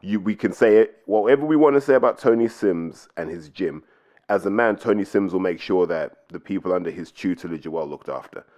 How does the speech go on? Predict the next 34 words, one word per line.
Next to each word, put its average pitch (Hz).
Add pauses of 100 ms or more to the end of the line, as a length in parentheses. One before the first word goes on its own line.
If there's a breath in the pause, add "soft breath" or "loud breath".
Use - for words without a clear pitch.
(140)
So -
one 101
thing 101 (220 loud breath)
I 101
will 107
give 98
Tony 98
Sims 92
credit 82
for 87
is 85
he 92
looks 98
after 80 (540 soft breath)
his 90
present 117
fighters 107
and 87
his 82
past 87
fighters -
as 65
well. 76
So -
I 78
know, 85 (640)
uh, 80
Davey 92
Stewart 85
speaks -
highly 82
of 73
Tony 80
Sims, 76